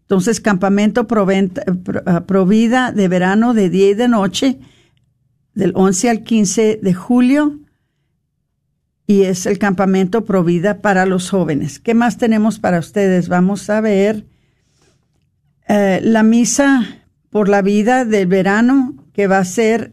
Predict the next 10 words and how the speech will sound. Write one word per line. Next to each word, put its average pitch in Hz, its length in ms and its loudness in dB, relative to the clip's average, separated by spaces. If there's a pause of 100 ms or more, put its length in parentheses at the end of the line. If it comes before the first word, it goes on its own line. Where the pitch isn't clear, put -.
el 190 240 0
diez 208 400 0
de 214 100 2
julio. 240 540 0
Los 208 240 -4
invitamos 202 680 0
de 208 140 -4
que 190 100 -6
todos 190 380 -2
vayan. 226 480 0